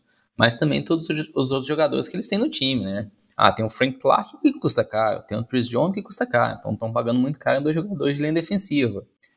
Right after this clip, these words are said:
Cada um, ano que vem, impactando mais de quase trinta milhões cada um. É, então a gente, a gente falou do receiver aí, o impacto do cap de cada um desses jogadores no ano que vem é mais do que os receivers que a gente falou agora. Ah, eles trouxeram também o Joe Thuney, um guarde.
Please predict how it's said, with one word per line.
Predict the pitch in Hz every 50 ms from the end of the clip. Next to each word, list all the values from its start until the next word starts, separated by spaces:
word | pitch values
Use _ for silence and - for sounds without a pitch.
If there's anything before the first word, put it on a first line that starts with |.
| _ _
Cada | - 107 104 101 104
um, | 104 104 107 117 131 151 165 156 135 120
ano | 120 127 123
que | 123 - 113
vem, | 117 113 113 117 120
impactando | 127 123 147 147 - - 131 139 143
mais | 131 127 135 147 151
de | 147 -
quase | - 131 127 135 - -
trinta | 147 156 156 -
milhões | 175 208 220 160 135 139 127 -
cada | - 104 98 92
um. | 87 90 101 104 113 - _ _ _ _ _ _
É, | - - 87 85 80 87 85
então | 87 - 95 101
a | 101
gente, | 98 104 - 104
a | 101 104 107 107 90 76 104
gente | 104 - -
falou | 120 113 113
do | 117 120
receiver | 104 117 117 - - - 127 131 127 120 107
aí, | 101 98 113 147 180 - - - _ - - - -
o | 113
impacto | 104 - - 127 127 - - 143
do | 143 135
cap | - 135 123 120
de | - -
cada | 123 117 113 113
um |
desses | 113 117 117 -
jogadores | 117 113 113 110 110 110 107 107 - _ _ -
no | - 113 113
ano | 117 117
que | - 147
vem | 127 120 117 131 180 - - - - _ -
é | -
mais | 165 156 165 202 196 196
do | 190
que | - 139
os | 127 -
receivers | 127 120 - 127 113 -
que | - 117
a |
gente | 113 -
falou | - 110 104 101
agora. | 98 95 104 113 120 104 - - - _ _ _ _ _ - - - - - - _ -
Ah, | - 113
eles | 107 98 -
trouxeram | - - 120 113 110 120 135 131
também | 147 139 139 147
o | 147
Joe | 151 160 160 160
Thuney, | - 151 151 151 131 113 101 104
um | 113 117
guarde. | 117 117 110 107 110 101 92 90 95